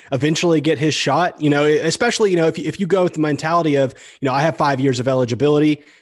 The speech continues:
uh, you know, probably chances are I'm eventually gonna get a shot to at least be in, in a very serious discussion as the starter." And he certainly did, of course, last year. Unfortunately, it was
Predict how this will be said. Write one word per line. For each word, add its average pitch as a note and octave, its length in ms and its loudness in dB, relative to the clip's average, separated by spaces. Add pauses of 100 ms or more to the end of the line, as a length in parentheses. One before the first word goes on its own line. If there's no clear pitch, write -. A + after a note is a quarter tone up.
(140)
uh, A#2+ 420 0 (160)
you C#3 80 -4
know, A#2+ 220 -6 (640)
probably A3 240 -2
chances F3+ 360 -4
are D#3 120 0
I'm C#3 100 2
eventually C#3+ 560 0
gonna C3 200 -2
get B2 140 -2
a B2+ 60 -4
shot D3+ 380 -2
to E3+ 60 -2
at G3 100 -2
least B3+ 200 -2
be D#3 400 -2
in, D#3 120 -2
in D3 180 0
a C#3 80 0
very C#3+ 240 0
serious C3+ 320 -2
discussion C#3 540 -4
as A#2+ 260 -6
the A#2+ 80 -10
starter." D#3+ 340 0
And B2 320 -4
he B2 300 -6
certainly B2 400 -6
did, C#3 160 -4
of C#3+ 120 -2
course, B2+ 340 -2
last B2+ 240 -6
year. B2+ 120 -4
Unfortunately, B2+ 560 -4
it - 80 -10
was A#2+ 280 -6